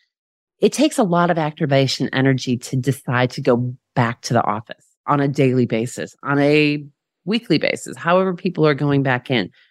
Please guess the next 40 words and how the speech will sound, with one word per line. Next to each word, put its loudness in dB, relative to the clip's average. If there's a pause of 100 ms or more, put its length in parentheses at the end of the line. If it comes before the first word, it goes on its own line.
(220)
And 0
a 2
lot 2
of -2
this -4
has -6
to -2
do 2
with -2 (100)
creating 0
a 2
really 4
compelling -4
experience. -8 (500)
As 2
we 2
go 2
into 2
twenty 2
twenty-three, -4
experience -2
is -10
gonna -8
be -8
really -4
critical, -6 (200)
whether 2
it's -2
the -2
customer -4
experience -4 (460)
or 4
the 2
employee 0
experience. -10 (440)
Are 2
you 4
creating 2
an 2
experience -2